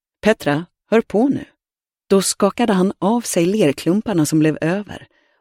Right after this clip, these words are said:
och de föll från hans händer rakt ner i havet. Det var så vår ö blev till. Ja, jag tycker verkligen om tanken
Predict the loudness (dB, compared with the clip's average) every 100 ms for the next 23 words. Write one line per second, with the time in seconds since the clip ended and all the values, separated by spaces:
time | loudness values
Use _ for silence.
0 | _ -4 0 0 0 -4 -4 -4 -8 -18
1 | _ -2 2 0 0 -4 -6 -6 -8 -12
2 | -20 _ _ 0 2 2 0 -10 -20 _
3 | 0 2 4 0 -2 -2 0 -2 -4 -12
4 | -20 _ _ _ _ _ _ _ _ 2
5 | 2 -2 -4 -4 -6 -14 _ -2 -2 -4
6 | -8 -6 -8 -8 -8 -8 -8 -8 _ _
7 | _ _ _ _ _ _ _ _ _ _
8 | _ _ _ _ _ -2 -2 -4 _ _
9 | _ _ _ -4 -2 -2 -2 -2 -2 -4
10 | -2 -4 -6 -8 -6 -6 -6 -10 -10